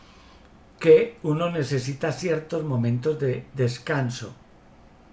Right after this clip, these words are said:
El fútbol nos enseña eso. Cuarenta y cinco minutos de juego, un descanso para analizar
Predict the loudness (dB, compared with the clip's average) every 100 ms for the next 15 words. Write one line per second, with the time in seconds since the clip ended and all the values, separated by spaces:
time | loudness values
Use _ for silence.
0 | -20 -20 -20 -20 -20 -20 -20 -20 -20 -20
1 | -20 -20 -20 -20 -20 -20 -20 -2 0 0
2 | -2 0 -2 0 0 0 -2 0 -2 -6
3 | -16 -20 -20 -20 -20 -20 -20 -20 -6 4
4 | 4 4 0 -6 -4 -4 -2 -2 -2 -2
5 | -2 0 -2 -2 -6 -10 -20 -20 -20 -20
6 | -20 -20 -20 -20 -8 -4 -2 -2 -2 -2
7 | -2 -2 -4 -4 -2 -2 -2 0 -2 -4
8 | -4 -4 -6